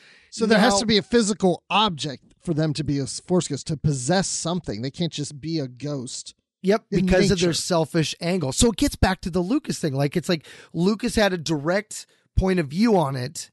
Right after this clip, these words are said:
Speaker 2: and while Lucas said, "No, there can't be," we're currently finding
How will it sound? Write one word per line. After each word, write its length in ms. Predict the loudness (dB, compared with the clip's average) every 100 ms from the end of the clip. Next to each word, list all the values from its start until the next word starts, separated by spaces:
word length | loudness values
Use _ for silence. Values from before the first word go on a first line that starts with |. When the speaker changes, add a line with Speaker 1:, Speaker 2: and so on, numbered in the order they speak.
| _
Speaker 2:
and 120 | 0 2
while 180 | 4
Lucas 260 | 2 0 -2
said, 200 | -2 0
"No, 160 | 2 2
there 120 | 0
can't 340 | 0 -2 -2 0
be," 300 | -2 -2 -6 _ _ _ _ _ _ -18 -18 _
we're 160 | -6 -4
currently 540 | -2 0 2 2 0
finding 640 | 0 2 4 4 2 2 0